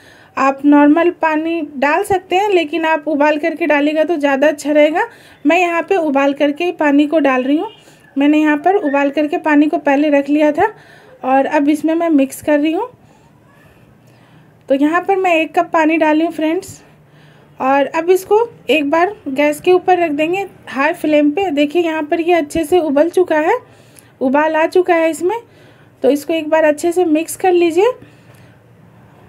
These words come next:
और अब गैस के फ्लेम को बिल्कुल लो कर लेंगे और अब इसको ढक कर के दस से बारह मिनट के लिए cook होने के लिए छोड़ देंगे। आप चाहें तो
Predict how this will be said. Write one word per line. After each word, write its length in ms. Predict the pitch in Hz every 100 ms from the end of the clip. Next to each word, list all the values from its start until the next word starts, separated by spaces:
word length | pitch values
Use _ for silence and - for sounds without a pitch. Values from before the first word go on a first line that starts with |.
| - - -
और 240 | 262 285 294
अब 280 | 330 359
गैस 320 | 294 294 302 -
के 120 | 370
फ्लेम 340 | 381 320 311 311
को 120 | 339
बिल्कुल 480 | 285 330 320 403 370
लो 140 | 320
कर 180 | 311 320
लेंगे 340 | 320 330 359 466 - _ - _ _ _ _ _
और 200 | 262 269
अब 140 | 277 277
इसको 260 | 285 392
ढक 220 | 370 294 285
कर 180 | 294 294
के 180 | 339 466 - - _
दस 300 | 240 285 370 -
से 100 | 381
बारह 300 | 302 285 302
मिनट 320 | 320 311 294
के 140 | 302
लिए 160 | 302 349
cook 240 | 339 311 302
होने 280 | 302 294
के 120 | 285 311
लिए 180 | 320 359
छोड़ 260 | 269 269
देंगे। 340 | 269 277 330 415 - - - - _
आप 200 | 285 302
चाहें 320 | - 320 320 359
तो 180 | 392